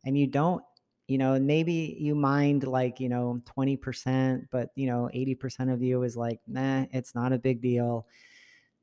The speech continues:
Then, you know, that's okay. I'm not here to tell you, like, "You gotta be up in arms and you gotta, like, do this or that."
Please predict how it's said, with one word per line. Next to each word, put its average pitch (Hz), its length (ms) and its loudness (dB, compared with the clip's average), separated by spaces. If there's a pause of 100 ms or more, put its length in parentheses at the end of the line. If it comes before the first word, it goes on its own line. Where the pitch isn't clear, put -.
(360)
Then, 185 320 2
you 180 120 0
know, 175 140 2
that's 151 360 0
okay. 131 560 -2
I'm 131 180 -2
not 143 240 -2
here 139 320 -2
to - 120 -10
tell 131 300 0
you, 131 220 2
like, 113 260 -6
"You 131 120 -6
gotta 139 280 0
be 135 160 0
up 131 160 -2
in 127 80 0
arms 127 380 0
and 120 120 0
you 123 120 0
gotta, 127 300 -2
like, 113 360 -4
do 131 160 0
this 123 240 -2
or 117 80 -2
that." 143 320 2